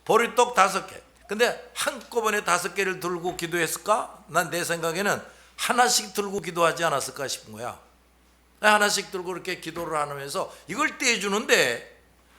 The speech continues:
아우, 참 희한한 일이 벌어지는 거야. 요게 이제 한 알이란 말이야. 또 빵 하나야. 근데 요걸 이렇게 떼주면 다시 똑같은 빵,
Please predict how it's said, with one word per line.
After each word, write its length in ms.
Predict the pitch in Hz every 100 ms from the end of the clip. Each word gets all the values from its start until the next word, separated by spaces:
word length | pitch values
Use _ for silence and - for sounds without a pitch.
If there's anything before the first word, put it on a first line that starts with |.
| _ _ -
아우, 480 | 226 302 302 320 320
참 320 | - 294 277
희한한 580 | - - 262 277 262 254
일이 160 | 233
벌어지는 460 | 202 196 170 156 139
거야. 320 | 165 127 - - -
요게 240 | 190 233 226
이제 160 | 214
한 240 | 202 247 262
알이란 360 | 220 165 123
말이야. 180 | 107 - - _ _ _
또 280 | - 156 -
빵 360 | - 185 165 - - _
하나야. 500 | 220 208 156 127 208 - _ _ -
근데 460 | 262 285 247 - -
요걸 280 | 202 247 247
이렇게 320 | 233 262 - -
떼주면 680 | 311 302 294 294 302 294 214
다시 320 | 220 226 214
똑같은 540 | 254 - - - 202 190
빵, 260 | 120 95